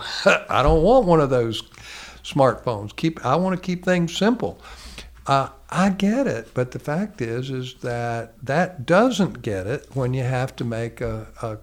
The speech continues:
a important comparison that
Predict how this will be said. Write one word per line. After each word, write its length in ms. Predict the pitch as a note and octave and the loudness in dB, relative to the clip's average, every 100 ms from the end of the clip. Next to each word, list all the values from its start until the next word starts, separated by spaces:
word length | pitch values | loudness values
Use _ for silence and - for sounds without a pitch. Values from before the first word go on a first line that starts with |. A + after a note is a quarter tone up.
| - - A2+ | -18 -12 -10
a 320 | G#2+ G2+ G2+ - | -8 -10 -12 -6
important 880 | A#2+ A2 - - D#3 D#3+ D#3 A#2+ - | -6 -6 -10 -4 0 2 0 -8 -10
comparison 1000 | A#2 G#2+ - C#3 D#3+ D#3 - A2 G#2+ A2 - - - - - - _ | -8 -8 -4 -2 0 -2 -4 -6 -6 -8 -14 -20 -20 -20 -20 -20 _
that 520 | C3 C3 B2 A#2 - | 0 2 0 -2 -8